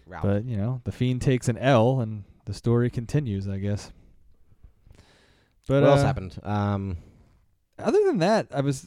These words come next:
Speaker 2: pretty disappointed with the decisions. Sheamus won the U S title from Riddle.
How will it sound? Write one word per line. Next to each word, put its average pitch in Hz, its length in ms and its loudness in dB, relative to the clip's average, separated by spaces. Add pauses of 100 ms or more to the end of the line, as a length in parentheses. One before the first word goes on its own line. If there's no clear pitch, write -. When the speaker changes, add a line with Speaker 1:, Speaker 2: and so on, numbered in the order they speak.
Speaker 2:
pretty 277 160 -2
disappointed 180 520 2
with 127 140 -2
the 113 80 -2
decisions. 151 500 -2
Sheamus 131 540 -6 (500)
won 120 760 -4
the 113 120 0
U 117 240 2
S 117 220 -2
title 123 420 -2
from 120 240 -6
Riddle. 107 340 0